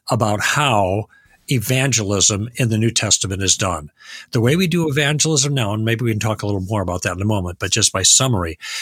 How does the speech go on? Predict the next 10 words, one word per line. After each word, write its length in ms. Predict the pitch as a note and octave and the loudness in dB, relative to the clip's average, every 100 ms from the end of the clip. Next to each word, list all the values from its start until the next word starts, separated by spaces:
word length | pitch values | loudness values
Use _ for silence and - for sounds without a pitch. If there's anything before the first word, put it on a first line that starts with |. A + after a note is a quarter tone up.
| - - | -6 0
is, 220 | A2 - | 2 2
is, 320 | - A2+ - - | 2 2 2 0
is 160 | - D3 | 0 2
actually 400 | D#3 D#3 D#3 B2+ | 2 2 2 2
not 340 | A2+ C3 C3 | 2 2 2
biblical 640 | C#3 C3+ D#3+ B2 E2+ E2+ - | 0 2 2 -2 -6 -10 -4
in 140 | - C#3+ | 0 2
the 80 | C3+ | 8
sense 540 | - - G3+ - - | 8 8 4 2 2
that 360 | G2+ F2+ F#2+ | 0 0 0